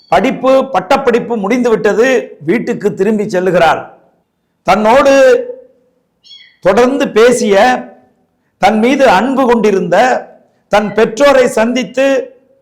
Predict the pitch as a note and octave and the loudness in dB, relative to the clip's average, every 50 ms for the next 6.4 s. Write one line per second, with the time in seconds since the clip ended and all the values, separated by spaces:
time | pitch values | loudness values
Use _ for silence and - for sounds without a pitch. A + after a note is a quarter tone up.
0 | _ _ _ _ _ _ _ _ _ - F#3 A3+ B3 B3 A#3+ A#3 A3+ A3 G#3+ G3+ | _ _ _ _ _ _ _ _ _ -6 -2 0 2 2 2 4 4 2 2 0
1 | F#3+ - - - _ - A#3 C#4 C#4 C#4 C#4 C4 B3+ A3 G3 A#3 A#3+ B3 A#3+ G3+ | -4 -8 -14 -20 _ -4 -2 0 0 0 0 0 -2 0 0 2 2 4 2 2
2 | A#3 G3 F#3+ A3+ C4 B3+ F3 - B3 A#3+ A#3 - - G#3 A#3+ B3 A3 A#3+ A#3 A#3 | 0 -2 -2 -4 -4 -4 -4 -2 -2 -2 -2 -2 0 0 0 0 0 0 2 2
3 | A#3 A3 A3+ A3+ G3 F#3+ - - - F3 G#3 A3 A3 G#3+ G#3+ G#3+ - G3 G#3 A3 | 2 2 2 0 0 -2 -8 -8 -4 -2 -2 0 0 -2 -2 -2 -4 -4 -2 0
4 | A3 A3 G#3+ G3 E3 B2 - - - - _ _ _ _ _ _ _ _ _ _ | 0 2 2 2 0 -2 -4 -10 -18 -20 _ _ _ _ _ _ _ _ _ _
5 | _ _ _ _ _ _ _ _ _ _ _ _ _ _ - D#3 G3 A3 A#3 F#3+ | _ _ _ _ _ _ _ _ _ _ _ _ _ _ -2 0 0 2 2 2
6 | G3 G#3 B3+ C4 B3 - - - | 0 0 -2 -4 -8 -12 -14 -18